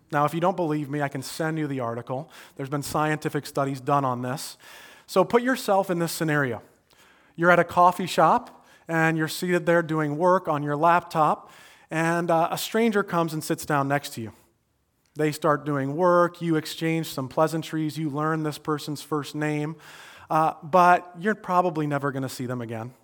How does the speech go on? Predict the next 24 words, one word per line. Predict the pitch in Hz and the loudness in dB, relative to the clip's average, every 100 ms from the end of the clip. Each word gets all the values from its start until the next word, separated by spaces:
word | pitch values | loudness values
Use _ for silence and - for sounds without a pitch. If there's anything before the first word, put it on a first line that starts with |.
| _ _ _ - _ _ _ | _ _ _ -20 _ _ _
So | - 196 | 6 6
a | 185 | 6
few | 180 220 | 2 6
hours | 196 185 180 | 8 8 6
later, | 170 185 180 | 2 2 2
you're | 165 175 | 0 -4
still | - - 202 | -4 0 0
sitting | 196 196 185 185 | 0 -2 -2 0
there | 175 | 0
at | |
the | 165 | -2
coffee | - 180 175 | 0 0 0
shop, | 170 156 156 | -2 0 0
and | 160 | 0
you | 160 | -2
realize | 151 202 226 131 151 - - - - _ | -2 0 2 2 0 -4 -16 -20 -20 _
that | 156 156 | 0 0
you | 185 | -2
need | 196 180 | -2 -2
to | |
use | 175 170 | -4 -4
the | 151 | 2
restroom. | 196 - 127 107 _ _ _ _ _ _ _ _ _ _ | 2 0 -10 -12 _ _ _ _ _ _ _ _ _ _
Now, | 165 170 170 160 | 2 4 4 2